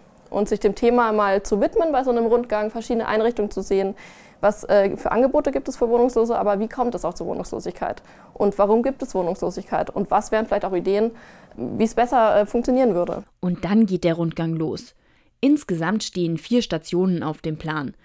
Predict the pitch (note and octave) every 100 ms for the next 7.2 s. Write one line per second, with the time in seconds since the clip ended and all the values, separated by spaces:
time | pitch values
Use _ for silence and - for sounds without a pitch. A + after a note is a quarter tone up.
0 | _ _ - - F3+ A3 G#3+ G3+ G3+ F#3+
1 | G3 - _ - E3 E3+ G3 F#3 F#3 F3+
2 | F#3 - _ - G#3+ A#3+ C#4 C4 - A#3+
3 | - A#3+ A3+ - C#4 C4+ C4 A3+ G#3+ -
4 | D#3+ D#3+ E3 D#3+ D#3+ - _ _ _ _
5 | _ A#3+ D4 A3+ F3+ E3 - A3+ B3 G3+
6 | - F3 E3+ F3+ E3+ E3 D#3+ E3+ E3+ D#3+
7 | -